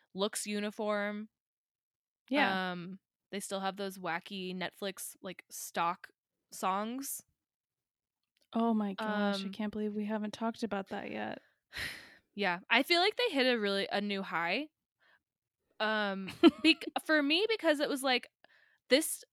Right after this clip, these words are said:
Speaker 1: watching the songs on this show, I was like, it was, part of the fun was trying to guess which artist they were trying to imitate for free
Speaker 2: Mm-hmm.
Speaker 1: or whatever low, low price they paid for the music.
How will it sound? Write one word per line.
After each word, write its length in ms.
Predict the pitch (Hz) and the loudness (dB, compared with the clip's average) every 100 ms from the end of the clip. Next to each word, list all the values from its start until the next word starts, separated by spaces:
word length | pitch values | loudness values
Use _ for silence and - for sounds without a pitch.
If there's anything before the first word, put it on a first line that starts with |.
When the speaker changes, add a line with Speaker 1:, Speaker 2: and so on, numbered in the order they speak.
| - | -2
Speaker 1:
watching 500 | 233 269 - 403 - 233 | 4 4 4 -4 -4 -2
the 160 | 277 | -2
songs 400 | - 247 233 240 | 0 0 0 -2
on 200 | 226 196 | -4 -4
this 260 | 175 175 - | -4 -4 -4
show, 400 | - 311 320 339 | -2 0 2 0
I 100 | 247 | -2
was 160 | 247 240 | -2 -2
like, 240 | 247 240 _ _ _ - | -4 -6 _ _ _ -2
it 160 | 254 | 0
was, 160 | 277 254 - | 0 -2 -2
part 200 | 240 277 | 0 0
of 140 | 359 | 0
the 120 | 381 - | -4 0
fun 240 | 196 220 269 | 0 0 -2
was 160 | 233 | -6
trying 240 | - 202 220 | -4 -2 -4
to 80 | |
guess 300 | 208 185 196 - | -2 -2 -4 -10
which 200 | 185 - | -10 -6
artist 600 | 170 165 170 226 - - _ 196 | -6 -2 -2 -4 -8 -16 _ -6
they 180 | 180 | -4
were 200 | 180 185 | -4 -8
trying 280 | 185 185 180 | -8 -8 -6
to 60 | - | -6
imitate 440 | 175 196 311 370 - _ _ | -8 0 0 0 -6 _ _
for 100 | - | -12
free 420 | 202 175 175 285 - _ _ - | -8 -4 -4 -4 -8 _ _ -2
Speaker 2:
Mm-hmm. 360 | 208 202 185 196 _ _ | 0 0 -4 -8 _ _
Speaker 1:
or 160 | 202 185 | -2 0
whatever 280 | 190 190 196 | 0 -2 -4
low, 260 | 175 185 | 0 0
low 240 | 190 185 185 | 2 2 2
price 380 | 185 180 220 | 2 0 0
they 140 | - 185 | -4 -4
paid 260 | 180 185 | -2 -4
for 120 | 208 185 | -4 -4
the 180 | 185 | -2
music. 440 | 185 180 226 320 | -2 -4 -2 -4